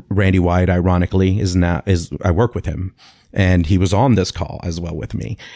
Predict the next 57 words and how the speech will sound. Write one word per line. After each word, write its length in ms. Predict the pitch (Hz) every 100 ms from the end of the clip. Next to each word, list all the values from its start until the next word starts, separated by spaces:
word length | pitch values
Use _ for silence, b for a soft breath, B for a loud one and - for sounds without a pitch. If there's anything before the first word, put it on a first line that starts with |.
| B
And 320 | 101 92 90
so, 540 | - 101 92 90 87 85 B B -
uh, 180 | - -
Randy 300 | 87 90 85
Wyatt 540 | 90 87 90 90 87
and, 240 | 85 82 80
uh, 140 | 78
Blaine 340 | 82 90 92 85
Hanley, 640 | 90 90 85 85 82 78 -
they 240 | 95 92
were 140 | 92 90
like, 180 | 87
"Let's 220 | 90 85 -
do 120 | 92
this. 200 | 95 -
Let's 120 | 95
go 160 | 90 92
out. 160 | 92
Where 120 | 90
do 60 | 90
you 40 |
wanna 180 | 92 92
go?" 240 | 90 85 73
Like, 180 | 98 92
I 40 |
mean, 160 | 95 90
they 100 | 90
dropped 240 | 95 90
everything. 380 | 117 123 117 120
It 40 | 104
was 80 | 90
like, 140 | 82
"All 60 | 98
right, 80 | 95
let's 140 | 92
do 140 | - 90
this. 160 | 87
Let's 160 | 98 -
go." 80 | 95
And 100 | - B B
that 100 | 139
was 80 | 160
the 80 | 113
first 220 | 127 120
time 240 | 120 113 98
I 60 |
was 120 | 95
like, 160 | 95 92
"Oh, 220 | 110 107
I'm 140 | 110 170
talking 420 | - 110 - 90
about 180 | 85 85
an 80 | 92
issue 380 | 90 78 - - B B B -
that 120 | 85
I 80 | 85
have," 460 | 85 69 55 -